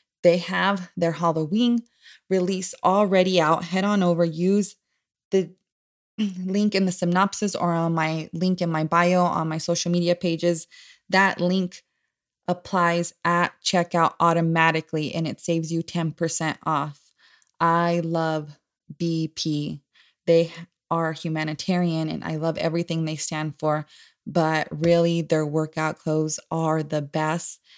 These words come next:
Their leisure wear is the best. Get yourself some jorts, female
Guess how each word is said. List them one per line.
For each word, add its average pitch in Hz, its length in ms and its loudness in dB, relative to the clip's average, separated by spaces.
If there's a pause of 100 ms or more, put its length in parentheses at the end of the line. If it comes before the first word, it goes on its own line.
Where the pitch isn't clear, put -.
(160)
Their 160 140 0
leisure 175 440 2
wear 160 400 0
is 160 320 0
the 156 140 -2
best. 147 560 -4
Get 156 180 -4
yourself 180 340 0
some 175 280 -2
jorts, 196 500 -2 (320)
female 233 400 2